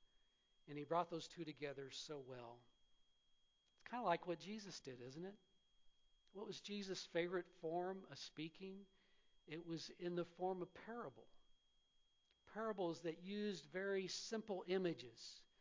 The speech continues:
His teaching was much the same. Things that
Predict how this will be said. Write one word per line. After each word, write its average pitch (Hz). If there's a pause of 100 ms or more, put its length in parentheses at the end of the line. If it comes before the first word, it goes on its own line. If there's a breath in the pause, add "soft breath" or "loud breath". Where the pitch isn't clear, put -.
(280 soft breath)
His 202
teaching 208
was 165
much 175
the 160
same. 151 (800 soft breath)
Things 226
that 185